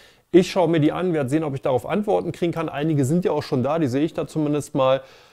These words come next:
Und ansonsten habt ihr auch die Möglichkeit, natürlich in der Kommentarzeile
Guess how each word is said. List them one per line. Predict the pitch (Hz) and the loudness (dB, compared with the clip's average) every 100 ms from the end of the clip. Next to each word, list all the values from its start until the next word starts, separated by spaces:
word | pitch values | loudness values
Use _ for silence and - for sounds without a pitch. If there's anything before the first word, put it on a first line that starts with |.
| _ _ _ | _ _ _
Und | 151 139 147 147 147 143 - | 6 8 10 8 6 4 0
ansonsten | 143 131 139 135 110 151 190 - | -2 0 2 0 2 2 0 -4
habt | 202 | -2
ihr | 170 | -2
auch | - | 0
die | |
Möglichkeit, | 147 147 147 - 147 | 2 0 -2 -6 -4
natürlich | 139 135 - | -4 -6 -4
in | 151 | -4
der | 143 | -4
Kommentarzeile | 151 143 139 165 165 202 - 143 139 135 | -4 -4 -4 -4 -6 -6 -2 0 0 -2